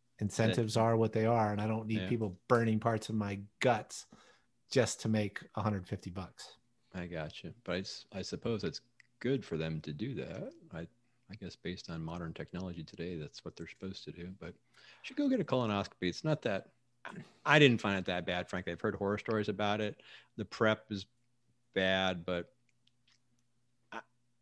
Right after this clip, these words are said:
Speaker 2: you're out for the thing. I don't know. I didn't find it that bad.
Speaker 1: I'll get
Speaker 2: But
Speaker 1: right on that. Look, you have to take, it takes a whole day. Somebody has to drive you. You're under general anesthesia.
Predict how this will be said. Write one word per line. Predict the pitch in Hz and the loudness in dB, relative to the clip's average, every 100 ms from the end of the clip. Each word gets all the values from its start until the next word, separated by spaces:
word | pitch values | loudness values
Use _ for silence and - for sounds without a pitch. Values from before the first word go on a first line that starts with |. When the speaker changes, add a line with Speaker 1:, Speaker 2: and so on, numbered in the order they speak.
| _ - | _ -2
Speaker 2:
you're | 147 | 0
out | 104 90 - | 0 -4 -4
for | 98 | -8
the | 92 | -6
thing. | 104 92 92 90 - | -6 -6 -8 -12 -8
I | 110 98 | -4 -4
don't | 76 | -4
know. | 69 - - | -10 -14 -10
I | - | -4
didn't | 101 90 | -4 -6
find | 82 80 | -10 -14
it | - | -16
that | - - | -18 4
bad. | |
Speaker 1:
I'll | 127 127 | 6 6
get | 117 107 | 4 2
Speaker 2:
But | |
Speaker 1:
right | 107 98 | 0 -2
on | 95 90 | -4 -6
that. | 85 82 - - - - _ _ | -10 -12 -18 -20 -20 -20 _ _
Look, | 139 - | -6 -2
you | 120 | -4
have | - | -4
to | |
take, | - 110 | -4 -4
it | - - | -6 -2
takes | 120 - | -2 -2
a | |
whole | 95 139 156 | 2 4 6
day. | 127 120 120 117 | 6 4 4 2
Somebody | 117 117 120 | -2 -2 0
has | 113 113 | 0 0
to | - | -2
drive | 95 107 107 104 | 2 2 2 2
you. | 107 107 104 | 0 0 -2
You're | 98 95 95 113 | -4 -4 -4 2
under | 113 110 101 | 4 4 4
general | 113 110 117 | 4 6 6
anesthesia. | 110 113 - - 107 101 104 104 | 6 4 2 0 0 2 -2 -4